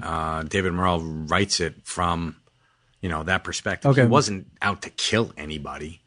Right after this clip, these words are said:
Speaker 1: He was out to, you know, just
Speaker 2: Find his
Speaker 1: "You
Speaker 2: place.
Speaker 1: did First Blood.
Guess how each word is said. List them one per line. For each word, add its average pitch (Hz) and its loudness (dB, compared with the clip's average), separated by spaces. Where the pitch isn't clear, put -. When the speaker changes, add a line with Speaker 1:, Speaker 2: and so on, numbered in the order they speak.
Speaker 1:
He 107 -4
was 98 2
out 95 2
to, 95 0
you - -10
know, 69 -8
just 82 -4
Speaker 2:
Find 147 4
his 127 4
Speaker 1:
"You 220 6
Speaker 2:
place. 320 6
Speaker 1:
did 208 8
First 175 8
Blood. 104 6